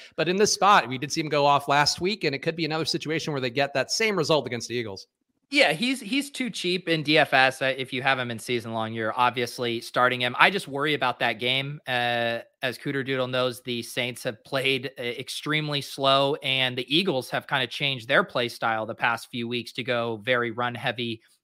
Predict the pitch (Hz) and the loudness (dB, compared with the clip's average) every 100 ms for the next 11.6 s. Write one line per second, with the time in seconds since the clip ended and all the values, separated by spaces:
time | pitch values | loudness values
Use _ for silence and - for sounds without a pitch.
0 | - 139 127 143 120 120 143 247 294 302 | -4 0 6 6 6 0 -2 -2 -2 -2
1 | 269 247 254 254 254 269 254 233 202 214 | -4 -4 -2 -2 2 4 4 0 -2 -6
2 | - _ 170 180 165 180 175 175 190 175 | -8 _ -6 -4 0 0 2 2 4 2
3 | 170 160 175 165 - 165 180 165 143 139 | 2 0 0 -2 -2 -4 -2 -2 2 0
4 | 139 - 131 139 156 156 - 147 160 151 | 0 -4 -6 -2 -4 -6 -10 -8 -6 -6
5 | - 151 151 151 160 - 139 127 120 - | -4 -2 2 2 0 -2 2 2 0 -10
6 | - 147 139 139 131 156 120 160 185 143 | 2 6 8 6 6 6 8 4 4 -4
7 | 147 147 135 - 135 - 143 120 123 - | -4 -2 -4 -2 -2 -2 -8 -8 -10 -6
8 | 123 120 117 117 123 117 113 - 104 - | -4 -4 -4 -4 -6 -4 -6 -8 -10 -12
9 | - 120 123 113 - 120 - - 123 117 | -10 -6 -6 -8 -6 -8 -8 -10 -8 -8
10 | 107 _ - - 147 127 113 120 135 147 | -12 _ -20 0 2 2 0 0 0 -2
11 | - - 127 123 120 | -6 -4 0 0 0